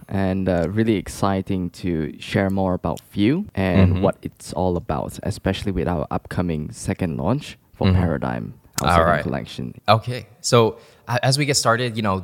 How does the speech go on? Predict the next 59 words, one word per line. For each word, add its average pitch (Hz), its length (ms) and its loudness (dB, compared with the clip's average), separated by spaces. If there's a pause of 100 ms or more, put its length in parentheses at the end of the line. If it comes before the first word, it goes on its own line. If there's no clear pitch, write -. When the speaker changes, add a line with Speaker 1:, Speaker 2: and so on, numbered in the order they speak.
Speaker 2:
some 131 200 0
people 123 220 -4
may 104 100 2
not 95 240 -2
be 101 220 -2
super 101 260 -2
familiar 92 540 0
with 87 220 -4
exactly 90 400 0
what 92 180 0
Few 98 400 -2
is. 107 320 0 (340)
And, 92 300 2
you 92 60 -2
know, 90 100 0
the 87 60 -6
way 92 100 -2
you 90 140 -4
do 90 80 -4
your 87 100 -6
marketing 101 400 2
on 90 60 -4
Twitter 131 260 0
is, 101 100 0
like, 85 140 -6
kinda 92 200 -2
mysterious, 117 680 -2
right? 117 180 0 (240)
So 104 380 6 (100)
can 151 100 4
you, 202 60 4
like, 127 180 0
briefly 131 380 -2
just 104 160 -4
give, 107 160 -2
like, 87 140 2
a 82 140 -4
quick - 280 -2
summary 107 300 4
of 80 120 -2
what 95 140 0
is 90 160 -2
Few 98 240 -2
before 95 240 -6
we 87 80 -4
get 90 200 -4
into 90 200 -6
your, 82 360 -2 (100)
you 92 100 -4
know, 78 160 0 (320)
uh, 82 160 2
like, 82 120 0
who 110 100 0
you 95 180 2
are 85 120 4
as 80 60 -2
a 82 40 -10
person? 107 340 -6 (100)
Speaker 1:
Absolutely. 123 640 -2